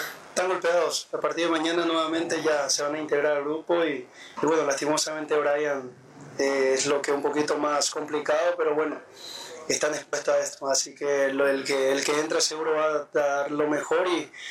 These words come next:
y bueno, se, lastimosamente en un muy buen momento le pasa esto a Brian, pero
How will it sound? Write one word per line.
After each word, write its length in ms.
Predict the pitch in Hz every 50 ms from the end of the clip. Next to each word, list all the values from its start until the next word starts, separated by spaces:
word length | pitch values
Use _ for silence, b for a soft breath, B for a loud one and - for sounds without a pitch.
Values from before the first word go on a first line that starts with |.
| B B B B B B -
y 20 | 147
bueno, 240 | 165 175 170 151
se, 720 | 139 - - - - - - - - 147 143 139 139 139
lastimosamente 1200 | 139 139 131 - 143 147 151 147 - 151 151 147 151 151 151 - - 151 147 143 139 135 131 131 - - - - - -
en 160 | 151 143 151
un 60 | 151
muy 340 | 151 151 151 156 165 165 160
buen 160 | 160 156 156
momento 400 | 156 151 151 151 151 151 156 147
le 120 | 147 143
pasa 300 | 143 151 147 - - 147
esto 220 | 143 139 - - 143
a 60 | 139
Brian, 380 | 139 143 147 165 175 175 170 165
pero 280 | 165 151 147 139 -